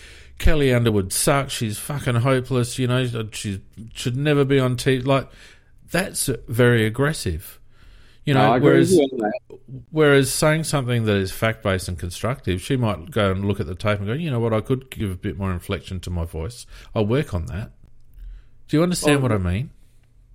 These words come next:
Speaker 2: I do. The only, the, the part that I agreed with is the fact that, um, she gets the players wrong and, and, and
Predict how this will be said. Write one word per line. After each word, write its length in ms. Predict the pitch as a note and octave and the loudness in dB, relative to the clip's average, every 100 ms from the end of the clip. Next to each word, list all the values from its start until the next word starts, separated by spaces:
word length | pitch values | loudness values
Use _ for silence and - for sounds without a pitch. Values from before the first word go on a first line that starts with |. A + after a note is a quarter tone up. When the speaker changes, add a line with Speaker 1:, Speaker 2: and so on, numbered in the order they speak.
| - | -2
Speaker 2:
I 100 | B2+ | 0
do. 340 | A#2 E2+ A#2+ D3 | 2 0 -2 -4
The 160 | C#3+ | 0
only, 240 | D#3 D3+ B2+ | 2 0 -4
the, 100 | C3 | -12
the 180 | D#3+ | -12
part 280 | D#3 G3 E3+ | -2 0 2
that 60 | B2+ | 4
I 160 | D#3 | 4
agreed 300 | D3 G2+ G#2 | 2 -2 -4
with 140 | B2 A2 | -6 -10
is 120 | F#2+ | -10
the 100 | A#2 | -10
fact 400 | - G#2+ A2+ - | -4 -4 -4 -8
that, 180 | B2 - - - | -8 -8 -18 -12
um, 520 | A2 G#2+ G#2+ G2+ G#2 - - - - _ - | -4 -2 -2 -4 -8 -12 -20 -20 -20 _ -16
she 160 | - A#2+ | -6 -2
gets 240 | B2 B2+ | 0 -2
the 80 | A2 | -4
players 400 | C3 B2+ A#2+ A2 | 0 2 2 2
wrong 380 | A#2 B2 E3+ C#3 | 2 2 2 -2
and, 680 | A#2 A#2 A#2 A2+ A2+ A2 - | -2 0 0 0 -2 -4 -6
and, 600 | A#2 A2+ - G#2+ B2 - - | -8 -8 -10 -10 -10 -10 -8
and 440 | G#2+ G#2+ G#2 - | -6 -4 -4 -8